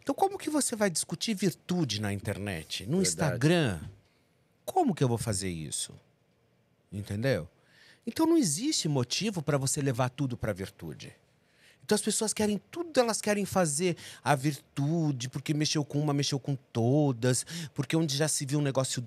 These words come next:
Speaker 1: desse, num episódio que aconteceu aí, inclusive com o apresentador onde você trabalha, que aconteceu, enfim, eu saí em defesa dele, acabei com todo mundo, o povo veio pra cima de mim, dane-se também, entendeu? Porque eu defendo mesmo,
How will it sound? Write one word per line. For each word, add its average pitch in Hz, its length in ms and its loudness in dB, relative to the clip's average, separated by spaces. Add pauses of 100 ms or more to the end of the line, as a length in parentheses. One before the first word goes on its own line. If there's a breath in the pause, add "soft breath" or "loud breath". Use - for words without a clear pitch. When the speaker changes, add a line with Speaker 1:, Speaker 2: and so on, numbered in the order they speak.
(120)
Speaker 1:
desse, 143 920 2 (500 loud breath)
num 135 140 2
episódio 139 480 2
que - 80 0
aconteceu 123 500 2
aí, 117 100 4
inclusive 113 420 -2
com - 80 -6
o - 20 0
apresentador 98 600 -4
onde 95 160 -8
você 98 80 -10
trabalha, 104 480 -2
que - 120 -10
aconteceu, 98 480 -6
enfim, 123 300 -4 (540 loud breath)
eu 131 80 0
saí 156 180 2
em 165 60 2
defesa 139 420 0
dele, 143 220 2
acabei 139 280 -2
com - 100 -10
todo 135 220 -4
mundo, 139 200 0
o 131 40 -2
povo 151 240 2
veio 143 200 0
pra 135 120 -2
cima 143 240 0
de 113 120 -4
mim, 135 260 -2 (100)
dane-se 131 440 6
também, 120 420 0 (500 loud breath)
entendeu? 113 440 2
Porque 123 200 -8
eu 131 60 4
defendo 123 540 2
mesmo, 117 520 2